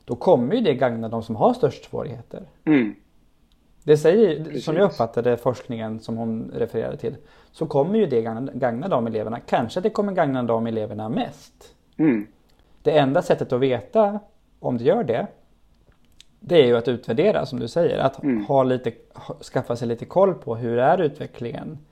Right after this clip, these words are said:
Speaker 1: för
Speaker 2: Mm.
Speaker 1: alla elever, men för, också för,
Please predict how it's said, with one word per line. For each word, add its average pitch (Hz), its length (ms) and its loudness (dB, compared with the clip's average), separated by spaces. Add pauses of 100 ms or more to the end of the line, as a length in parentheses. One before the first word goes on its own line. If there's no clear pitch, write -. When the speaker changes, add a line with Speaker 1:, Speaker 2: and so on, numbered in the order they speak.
(640)
Speaker 1:
för 113 340 2
Speaker 2:
Mm. - 140 -2
Speaker 1:
alla 113 280 0
elever, 175 600 2 (460)
men 185 340 -2
för, - 220 -8
också 143 240 -2
för, 117 500 0